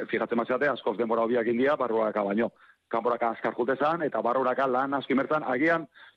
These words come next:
ikuslek, Lehorrendon ikusleak, baian daude danak, Akuariunetik, eh, playaldea, eta hor beti nahiko banderak erorita ikuste zian, haize gutxi baleo bezala, eh, baino, eh, puntetatik kanpoa haize desente zeon, eh,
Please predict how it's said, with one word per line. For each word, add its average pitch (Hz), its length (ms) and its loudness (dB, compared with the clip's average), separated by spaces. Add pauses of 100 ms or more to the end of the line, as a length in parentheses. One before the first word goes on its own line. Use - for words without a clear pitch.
(120)
ikuslek, 147 480 0
Lehorrendon 147 480 2
ikusleak, 143 440 0
baian 127 360 0
daude 117 240 2
danak, 123 280 0
Akuariunetik, 123 640 0
eh, 117 180 2
playaldea, 123 420 2 (460)
eta 123 260 -2 (100)
hor 156 160 4
beti 156 240 0
nahiko 147 500 2 (260)
banderak 139 360 0
erorita 139 360 2
ikuste 123 260 0
zian, 123 180 0
haize 131 240 0
gutxi 139 240 2
baleo 120 280 4
bezala, 110 400 0
eh, 127 80 2
baino, 117 420 0 (500)
eh, 113 200 2
puntetatik 156 640 0
kanpoa 147 720 0
haize 135 280 0
desente 127 320 0
zeon, 101 280 0
eh, 113 140 2